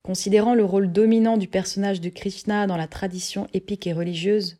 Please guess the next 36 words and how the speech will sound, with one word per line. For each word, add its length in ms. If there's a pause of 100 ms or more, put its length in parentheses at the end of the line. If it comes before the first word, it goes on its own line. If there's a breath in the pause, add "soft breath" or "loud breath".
(520)
ses 160
côtés 320
humains 220
d'une 240
part, 360 (420)
et 80
de 100
l'autre 320
son 220
identification 880
avec 260
Dieu 220
manifesté 640
ou 80
Vishnu, 400 (640)
force 320
nous 160 (100)
est 60
de 80
croire 420
qu'il 200
fut 180
le 80
créateur 500
du 140
culte 320
vishnouite, 720 (480)
qui 120
donne 280
au 40
brahmanisme 720
sa 200
vertu 440
et 40
son 180
prestige. 600